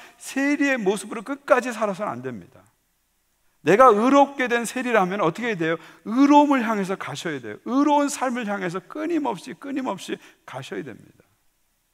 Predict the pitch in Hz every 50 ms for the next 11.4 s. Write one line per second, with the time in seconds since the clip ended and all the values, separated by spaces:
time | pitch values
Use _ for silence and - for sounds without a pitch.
0 | _ _ _ _ _ - 190 - 302 285 285 285 262 240 208 220 208 - - -
1 | 269 294 277 277 262 247 226 185 170 175 196 202 - - - - - - 190 240
2 | 262 254 - 254 208 220 220 202 185 180 165 170 185 175 156 180 190 262 269 -
3 | - 247 226 220 190 190 175 170 156 156 165 185 - - - - - _ - -
4 | 175 175 202 269 294 269 247 262 262 247 240 233 190 160 170 175 185 180 185 185
5 | - 214 220 196 170 143 139 - - - - 247 294 294 269 330 381 359 226 214
6 | 202 - - - - 185 185 175 170 - - - - - - 269 269 277 277 269
7 | 247 240 208 175 160 - 190 190 208 190 - - - _ - - 196 220 269 277
8 | 233 254 254 226 220 196 151 147 151 170 165 180 185 - 320 381 392 392 - -
9 | 156 175 202 185 175 127 104 120 - - 196 208 240 269 226 - - - - -
10 | 180 185 208 214 247 247 233 196 185 160 156 151 151 - 208 101 - 143 - -
11 | - - - - 101 - - _